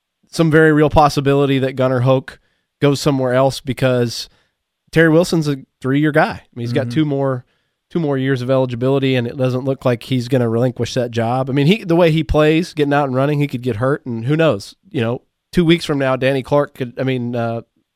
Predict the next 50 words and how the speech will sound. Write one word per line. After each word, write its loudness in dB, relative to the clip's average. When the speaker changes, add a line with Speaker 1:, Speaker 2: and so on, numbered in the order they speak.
Speaker 1:
Gunnar 2
Hoke 2
could -4
get -2
this -2
job 0
s-, -6
by 2
way 4
of 0
injury 2
and -2
take 0
it 0
and -2
run 2
with -2
it. -10
Who -2
knows? -4
But -6
I 0
would, -4
I 4
would 0
guess 4
that -2
not -4
both -2
of -6
them -6
are, -10
are -4
back. -8
Speaker 2:
Yeah. -2
Speaker 1:
And 2
it's, -10
it's -4
possible, 0
at -4
least, -2
that -6
both 0
are 0
gone. -4
Speaker 2:
I 0
agree, -2
and -4
it's -10
not -6